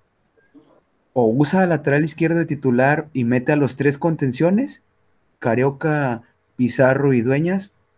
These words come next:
o llega el lateral y es banca y sigue jugando Dueñas.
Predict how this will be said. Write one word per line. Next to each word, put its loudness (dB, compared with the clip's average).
o -2
llega 2
el 2
lateral 2
y 4
es 0
banca 0
y 0
sigue 0
jugando -4
Dueñas. -6